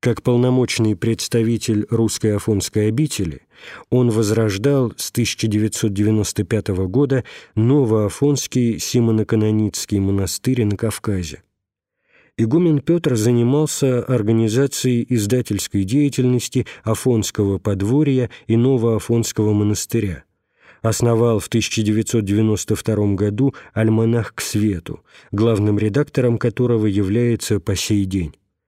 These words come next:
В дальнейшем состоял в должности заведующего отделом книжной редакции Издательского совета Московского патриархата с тысяча девятьсот девяносто девятого года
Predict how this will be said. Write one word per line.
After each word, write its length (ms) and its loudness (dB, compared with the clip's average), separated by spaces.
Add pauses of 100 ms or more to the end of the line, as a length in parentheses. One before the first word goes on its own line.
(420)
В 80 -2
дальнейшем 560 2
состоял 500 0
в 80 -2
должности 760 0
заведующего 840 0
отделом 500 0
книжной 480 2
редакции 720 -2 (200)
Издательского 800 0
совета 500 0
Московского 760 0
патриархата 880 -2 (360)
с 120 -14
тысяча 380 0
девятьсот 480 0
девяносто 500 0
девятого 540 -2
года 380 -4